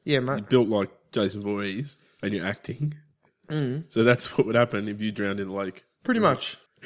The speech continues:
Speaker 2: <laughs> But what if, all right, so that's, that's, that's what happens. But you know how Jason goes to hell. He's a, a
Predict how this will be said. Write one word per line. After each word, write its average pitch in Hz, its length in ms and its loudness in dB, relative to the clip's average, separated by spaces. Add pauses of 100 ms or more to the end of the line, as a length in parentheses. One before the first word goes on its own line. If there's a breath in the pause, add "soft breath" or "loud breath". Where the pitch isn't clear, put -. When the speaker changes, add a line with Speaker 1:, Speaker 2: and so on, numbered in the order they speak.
(320 loud breath)
Speaker 2:
<laughs> 160 100 4 (920 loud breath)
But - 220 -10
what 160 180 6
if, 151 300 2 (240)
all 123 80 4
right, 101 180 4
so 123 220 6
that's, 127 320 2 (160)
that's, - 300 0
that's - 240 2
what 117 80 2
happens. 110 460 0 (180 soft breath)
But - 60 -2
you 143 40 8
know 147 140 10
how 127 60 8
Jason 107 420 0
goes 92 200 -6
to - 60 -14
hell. 92 240 -6
He's 98 220 -8
a, 95 80 -8
a 87 60 -12